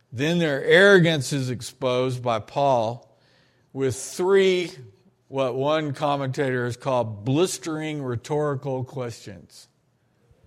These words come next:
And that's really true. Here they are.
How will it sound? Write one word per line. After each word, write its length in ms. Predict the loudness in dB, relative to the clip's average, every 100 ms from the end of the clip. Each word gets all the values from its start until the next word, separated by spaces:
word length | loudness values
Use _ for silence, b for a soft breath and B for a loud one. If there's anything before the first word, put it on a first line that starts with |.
| _ _ _
And 140 | -14
that's 280 | -10 -10 -8
really 280 | -6 -4 -4
true. 600 | -8 -6 -6 -6 -8 -14 _
Here 180 | -8 -4
they 200 | -2 -2
are. 400 | -2 -2 -4 -10